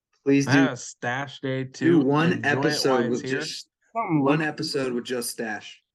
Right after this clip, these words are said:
Speaker 2: Well, enjoy it while it's here, 'cause it's not gonna last very much longer.
Speaker 1: One episode with the stash.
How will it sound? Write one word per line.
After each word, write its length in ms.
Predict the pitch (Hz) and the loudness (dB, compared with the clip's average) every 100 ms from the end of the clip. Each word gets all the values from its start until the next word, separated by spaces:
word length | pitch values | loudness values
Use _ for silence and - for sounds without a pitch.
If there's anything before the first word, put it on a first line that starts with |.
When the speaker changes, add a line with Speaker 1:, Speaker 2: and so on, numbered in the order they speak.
| _ _ - | _ _ -12
Speaker 2:
Well, 180 | 117 120 | -10 -6
enjoy 300 | 123 135 143 | -4 -2 -2
it 80 | |
while 160 | 135 131 | -4 -6
it's 120 | 127 | -8
here, 300 | 131 120 110 98 | -8 -8 -10 -10
'cause 180 | 107 | -8
it's 200 | 107 110 | -8 -8
not 220 | 123 113 113 | -4 -2 -2
gonna 120 | 113 | -2
last 280 | 113 110 - | -2 -4 -8
very 140 | 104 | -8
much 180 | 104 104 | -8 -8
longer. 420 | 104 104 104 98 _ _ _ _ _ _ - | -6 -4 -6 -8 _ _ _ _ _ _ -14
Speaker 1:
One 200 | 131 143 | -8 -4
episode 400 | 139 - 131 117 | -4 -6 -4 -4
with 140 | 113 | -6
the 60 | - | -12
stash. 520 | - 98 85 - | -16 -16 -18 -20